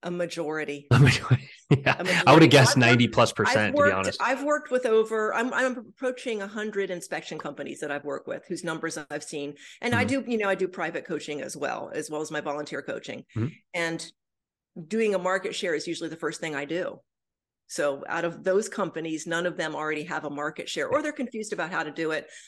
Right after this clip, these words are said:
Speaker 1: Um, three percent of the people I've talked to have a marketing budget, like, written out.
Speaker 2: Three percent?
Speaker 1: Three.
Speaker 2: In a
Speaker 1: Three have
Speaker 2: business
Speaker 1: marketing.
Speaker 2: where, in, in a business where you are marketing <laughs> yourself at all times.
Speaker 1: Yeah, in a way that it's written down that they can share it with their
Speaker 2: Right.
Speaker 1: marketing team.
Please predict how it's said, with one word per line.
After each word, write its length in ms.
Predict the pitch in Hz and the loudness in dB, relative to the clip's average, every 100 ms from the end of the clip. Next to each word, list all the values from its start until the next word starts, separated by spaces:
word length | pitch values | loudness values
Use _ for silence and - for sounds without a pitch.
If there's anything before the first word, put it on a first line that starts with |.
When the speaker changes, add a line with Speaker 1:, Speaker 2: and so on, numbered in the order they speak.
| _ - | _ -4
Speaker 1:
Um, 340 | 196 190 190 | 0 0 -2
three 360 | 196 220 277 302 | -8 -4 -2 -2
percent 560 | 285 262 226 226 - | -4 -4 -4 -4 -4
of 180 | - 175 | -6 -6
the 80 | 180 | -6
people 280 | 190 185 170 | -6 -6 -6
I've 160 | 160 - | -6 -6
talked 260 | 160 165 | -8 -8
to 60 | 165 | -10
have 100 | 151 | -10
a 40 | |
marketing 400 | 143 147 151 143 | -8 -8 -10 -10
budget, 380 | 135 139 156 175 - _ _ _ _ _ _ | -8 -6 -6 -8 -12 _ _ _ _ _ _
like, 100 | 156 | -6
written 280 | 113 135 - | 0 0 2
out. 20 | |
Speaker 2:
Three 100 | 139 | 0
percent? 360 | 123 127 98 - _ _ _ _ _ _ | 2 2 0 -4 _ _ _ _ _ _
Speaker 1:
Three. 260 | 208 185 156 - _ _ _ _ _ _ _ _ _ _ _ _ 131 | -4 -4 -6 -16 _ _ _ _ _ _ _ _ _ _ _ _ 2
Speaker 2:
In 120 | 139 | 4
a 60 | |
Speaker 1:
Three 100 | 135 | 6
have 80 | 131 | 6
Speaker 2:
business 440 | 139 131 123 - - | 4 6 4 4 4
Speaker 1:
marketing. 320 | 120 110 - | 4 4 0
Speaker 2:
where, 100 | 131 | -2
in, 40 | - 135 | 0 4
in 80 | 135 | 4
a 40 | |
business 440 | 120 131 120 113 123 | 6 4 4 -2 0
where 180 | 123 | 0
you 220 | 120 117 120 | 2 0 2
are 120 | 120 | 2
marketing 460 | 117 113 - 110 | 0 -2 -4 -6
<laughs> 20 | 104 | -8
yourself 520 | 110 - 123 - - | -10 -6 -6 -6 -8
at 160 | 110 | -4
all 100 | 113 | -4
times. 300 | - 107 - - | -2 -2 -4 -4
Speaker 1:
Yeah, 540 | 226 254 294 175 120 | -2 0 0 0 0
in 120 | - 262 | 2 2
a 40 | |
way 200 | 247 277 | 2 0
that 100 | 247 | 0
it's 160 | 226 190 | -2 -2
written 300 | 233 254 254 | -2 -2 -4
down 340 | 247 208 185 | -4 -4 -4
that 140 | 175 | -4
they 100 | 180 | -4
can 140 | 185 175 | -8 -8
share 220 | - 190 | -6 -4
it 100 | - | -6
with 120 | 190 | -8
their 140 | 165 170 | -8 -8
Speaker 2:
Right. 100 | 156 | -6
Speaker 1:
marketing 420 | 143 - 165 156 | -6 -4 -8 -10
team. 520 | - - 226 175 156 | -14 -6 -4 -4 -6